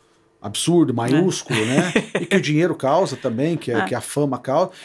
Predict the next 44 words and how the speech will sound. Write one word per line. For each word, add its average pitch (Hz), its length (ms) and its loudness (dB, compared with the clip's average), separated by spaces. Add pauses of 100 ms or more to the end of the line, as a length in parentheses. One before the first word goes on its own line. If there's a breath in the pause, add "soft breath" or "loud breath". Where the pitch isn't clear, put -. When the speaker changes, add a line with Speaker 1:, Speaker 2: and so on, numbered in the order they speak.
Speaker 1:
Isso - 160 -6
aí 370 80 2
não 381 80 0
é 294 40 2
só 262 200 0
no 294 80 2
meio 175 340 2
musical, 139 680 0
não. 156 260 0
Isso 277 120 4
Speaker 2:
É, - 20 2
em 294 120 4
Speaker 1:
aí 156 40 4
Speaker 2:
qualquer 381 300 4
Speaker 1:
é, - 20 2
Speaker 2:
meio, 277 240 2
Speaker 1:
é - 40 0
com - 140 4
Speaker 2:
qualquer 196 180 2
Speaker 1:
jogador 185 240 2
Speaker 2:
meio. 190 100 4
Speaker 1:
de - 60 -4
futebol, 156 500 2
Speaker 2:
É - 20 2
Speaker 1:
isso 143 160 -2
aí. 180 140 4
Speaker 2:
isso. - 80 -6 (200 loud breath)
Speaker 1:
Ó, 247 140 4
eu 214 60 4
vou 254 120 2
falar, 233 480 2 (360)
eu 160 140 2
tra-, 165 280 2
eu 170 120 0
trabalho 190 420 2
há 214 40 2
trinta 233 300 -2
e 214 40 0
cinco 220 360 -2
anos 180 240 2
com 160 100 -6
comunicação 147 840 -4 (360 loud breath)
e, 143 80 -2
e 160 340 0